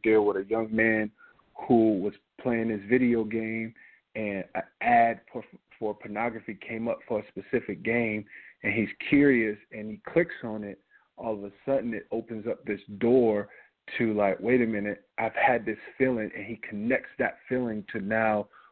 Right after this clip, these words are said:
what he's seeing on his tablet or laptop or computer, and all of a sudden, it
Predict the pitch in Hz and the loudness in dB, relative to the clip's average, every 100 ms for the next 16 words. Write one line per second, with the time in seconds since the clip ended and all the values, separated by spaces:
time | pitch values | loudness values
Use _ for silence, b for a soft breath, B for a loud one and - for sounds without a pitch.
0 | - 113 - 120 - - 123 117 110 - | 0 0 2 -4 -4 -2 2 2 0 -4
1 | 107 101 107 101 - - 113 113 104 107 | -6 -6 -4 -6 -6 2 4 4 4 2
2 | 107 98 95 B B B 92 104 110 107 | 2 0 -2 B B B -2 0 0 -2
3 | - 107 107 101 - 92 - - 151 120 | 0 -2 0 -4 -8 -10 -10 0 4 4
4 | 107 - B B B 113 107 107 104 - | 2 -4 B B B -12 -8 -6 -8 -8
5 | - 175 - 117 - 113 | 0 0 0 -10 -12 -14